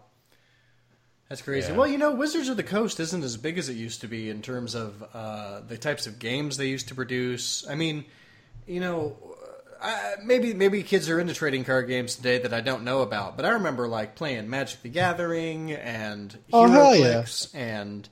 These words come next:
Speaker 1: uh,
Speaker 3: Pokemon.
Speaker 1: Yu-Gi-Oh and Pokemon, and Wizard, Wizards of the Coast was in charge of a lot of that stuff, and I just, I don't see how that stuff is, like, Magic the Gathering is still popular, but it, it, are, are there, are people still playing Yu-Gi-Oh?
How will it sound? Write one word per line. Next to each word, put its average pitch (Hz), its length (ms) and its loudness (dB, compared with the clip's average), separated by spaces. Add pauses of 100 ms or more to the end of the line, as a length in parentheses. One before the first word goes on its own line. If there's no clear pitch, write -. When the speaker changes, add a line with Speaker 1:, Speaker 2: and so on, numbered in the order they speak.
(540)
Speaker 1:
uh, 131 260 4
Speaker 3:
Pokemon. 165 320 4
Speaker 1:
Yu-Gi-Oh 170 560 0
and 110 120 -6
Pokemon, 156 580 -4
and 123 140 -6
Wizard, 151 600 0 (100)
Wizards 180 340 -4
of 127 60 -12
the 123 80 -8
Coast 170 360 -2
was 123 140 -6
in 117 80 -6
charge 208 380 -6
of 123 80 -6
a 117 40 -4
lot 107 200 -6
of 101 80 -14
that 104 160 -8
stuff, 104 460 -8
and 139 140 -6
I 185 100 0
just, - 360 -4
I 170 140 -4
don't 165 420 -6 (840)
see 160 440 0
how 143 180 -4
that 131 200 -2
stuff 131 320 -6
is, 123 200 -10 (340)
like, 165 120 -2
Magic 202 320 2
the 147 60 -4
Gathering 143 520 0
is 120 220 -8
still 123 200 -4
popular, 113 500 -4
but 131 200 -2
it, 202 200 -4
it, 156 140 -8
are, 147 220 -12
are 143 120 -4
there, 151 140 -4 (200)
are 143 60 0
people 202 240 -4
still 196 160 -4
playing 196 380 -2
Yu-Gi-Oh? 240 600 -6